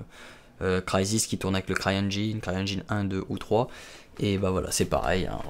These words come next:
euh, Rust ça tourne avec Unity et ça passe de Unity quatre au Unity cinq. Donc dans, euh, le futur, on verra pas mal d'améliorations.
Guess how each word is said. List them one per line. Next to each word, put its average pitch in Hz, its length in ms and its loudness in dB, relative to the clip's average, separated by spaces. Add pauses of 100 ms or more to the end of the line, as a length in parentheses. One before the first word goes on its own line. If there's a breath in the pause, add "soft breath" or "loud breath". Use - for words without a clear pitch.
(160)
euh, 95 120 -4
Rust 85 320 -2
ça 87 80 -2
tourne 95 180 -2
avec 92 240 -4
Unity 107 540 0
et 101 180 4
ça - 140 2
passe - 140 2
de 92 100 -2
Unity 85 240 -6
quatre - 260 0
au 101 60 -4
Unity 95 260 -2
cinq. 101 240 0
Donc 90 280 -4
dans, 104 220 4
euh, 92 180 4
le 95 100 0
futur, 107 300 -2
on 101 60 2
verra 98 200 0
pas 101 100 0
mal 107 140 0
d'améliorations. 95 560 -2